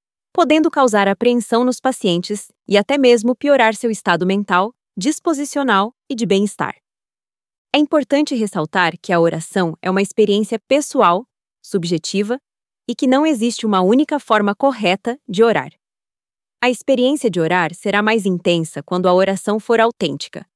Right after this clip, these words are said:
feita com um nível sustentado de concentração interna, de maneira ininterrupta, e busque conforto e significado para o indivíduo.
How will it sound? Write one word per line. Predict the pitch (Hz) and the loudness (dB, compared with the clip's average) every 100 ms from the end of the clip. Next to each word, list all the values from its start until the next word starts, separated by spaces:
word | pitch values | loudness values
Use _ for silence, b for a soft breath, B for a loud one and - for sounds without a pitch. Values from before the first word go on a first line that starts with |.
| _ _ _ | _ _ _
feita | - 254 294 302 | 2 2 2 0
com | 294 262 | 2 2
um | 202 | 2
nível | 165 185 185 | 2 2 0
sustentado | 185 226 - 247 220 190 185 | -4 -6 -4 -4 0 0 0
de | 180 | -4
concentração | - 190 - 190 190 185 180 160 | -4 -6 -4 -4 -4 -6 -4 -4
interna, | 165 170 165 170 185 - 185 | -2 0 0 -2 -8 -12 -6
de | 214 | 0
maneira | 240 214 175 175 - - | 2 2 2 0 -4 -2
ininterrupta, | 269 285 277 269 220 208 _ 151 170 - | 0 2 0 0 0 -2 _ -12 -12 -10
e | 180 | -4
busque | 151 196 - 262 | 0 -2 -2 -4
conforto | 285 277 202 190 - 226 | -4 -2 -2 -2 -4 -10
e | 214 | -10
significado | - 294 294 - 294 208 180 202 | -6 -2 -2 -2 -4 -2 -2 -2
para | 202 185 | 0 0
o | 180 | 0
indivíduo. | 185 208 156 143 | 0 -2 -6 -8